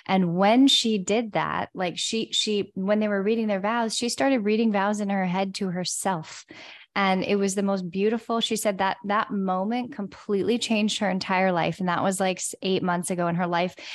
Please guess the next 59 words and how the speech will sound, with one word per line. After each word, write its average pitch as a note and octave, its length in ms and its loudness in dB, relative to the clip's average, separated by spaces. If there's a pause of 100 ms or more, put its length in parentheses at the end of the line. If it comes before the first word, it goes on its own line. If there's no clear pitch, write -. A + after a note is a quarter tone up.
(160)
is G3 160 2
so G3 400 2
beautiful G3+ 440 0
right A3+ 200 2
now. A#3+ 180 2
Like, A3+ 140 0
it G3+ 100 -2
just G3 180 -4
keeps A3 220 -4
getting G3 240 0
more F3 180 2
exciting F#3+ 600 -2
and F3+ 80 -4
more F3 160 0
beautiful, F#3 480 -2
and F3 100 -2
doesn't F#3 220 -2
mean F3+ 160 0
it D#3+ 80 -2
doesn't F#3 240 -4
come F#3 240 0
with F3 140 -2
challenging F3 600 0 (300)
times. G#3 580 4 (340)
There G#3 200 2
will G#3 100 2
be G3+ 160 2
expansion, A3 560 0
there G#3+ 140 2
will G3+ 100 -2
be F#3+ 140 -2
contraction, G3 840 -2
but F3+ 260 -2 (280)
it's - 160 -4
like, G3+ 160 0
what G#3+ 140 2
do C#4 80 0
we D4 120 2
do G#3+ 260 0
in B3 100 2
those G#3+ 180 0
moments G3+ 340 -2
of G3+ 100 -8
contraction? G#3+ 520 -2
Do G3 120 0
you G3 100 2
listen F#3+ 380 0
to C#4+ 100 -4
the C#4 120 -2
stories G3 480 -2
in G#3+ 100 0
your F#3+ 100 0
head E3+ 240 -2
about F#3+ 260 -2
who A3 200 -2
you're A3+ 200 0
supposed - 640 -4
to C#4 80 0
be? E4+ 400 2